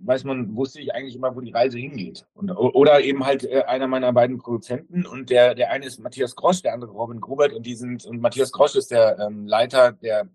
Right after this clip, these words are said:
Band, äh, die Singen meinen Song macht und mit dem hab ich vor, als die erste Staffel war, zehn Jahren, elf Jahren, hab ich mit ihm, äh, zusammen diese, die Songs der anderen entwickelt. Und ich mach das super gerne. Für mich macht das ganz viel Spaß. Für mich ist, macht das ganz viel Freude,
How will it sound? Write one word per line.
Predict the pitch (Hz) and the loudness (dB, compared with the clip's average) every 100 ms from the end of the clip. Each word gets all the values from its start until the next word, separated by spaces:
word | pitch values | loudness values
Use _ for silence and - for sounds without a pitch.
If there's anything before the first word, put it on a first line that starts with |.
| - | -10
Band, | 110 120 127 - _ - - - _ | -6 -6 -8 -16 _ -20 -20 -20 _
äh, | 110 107 104 92 | 0 0 0 -4
die | - 98 104 | -6 -2 2
Singen | 95 117 | 4 6
meinen | 113 101 | 6 6
Song | 92 117 135 | 4 4 4
macht | 143 180 | 2 2
und | 117 | -2
mit | 110 101 | -2 0
dem | 113 | -2
hab | 113 | -2
ich | 104 | -2
vor, | 107 104 98 - - _ _ _ _ _ _ | 2 2 2 -4 -20 _ _ _ _ _ _
als | - 92 | -4 -2
die | 113 | 0
erste | 120 104 | 0 0
Staffel | 127 127 | -2 2
war, | 117 123 | 6 6
zehn | - 123 123 | 6 2 4
Jahren, | 120 123 | 4 2
elf | 123 117 | -2 -4
Jahren, | 123 117 - _ _ _ _ _ - | -2 -4 -6 _ _ _ _ _ -14
hab | 98 | -10
ich | - | -6
mit | 101 92 | -6 0
ihm, | 117 117 113 | 4 4 4
äh, | 104 101 92 _ - - _ _ _ - - | 2 2 -2 _ -20 -20 _ _ _ -20 -2
zusammen | 127 120 131 139 | 4 6 8 8
diese, | 123 113 | 8 6
die | 104 113 | 2 0
Songs | 95 135 156 120 | 0 -2 -2 -2
der | 107 | -2
anderen | 135 147 120 | 0 -2 -2
entwickelt. | 98 92 92 92 85 | -4 -6 -6 -6 -6
Und | 104 | -2
ich | |
mach | 120 147 | 0 0
das | 135 | -2
super | - 147 127 | -4 -6 -2
gerne. | 135 131 | 0 0
Für | 95 | 0
mich | 107 131 | -2 -2
macht | 123 - | -2 -6
das | - - - | -6 -10 -6
ganz | 127 156 - | -6 -6 -4
viel | 135 | -2
Spaß. | 127 120 - | 0 -2 -2
Für | 120 | -2
mich | 127 | -2
ist, | 123 120 | -4 -6
macht | 120 | -4
das | 123 - | -4 0
ganz | 127 - | -2 2
viel | 131 | -2
Freude, | - 117 117 107 | 2 4 6 6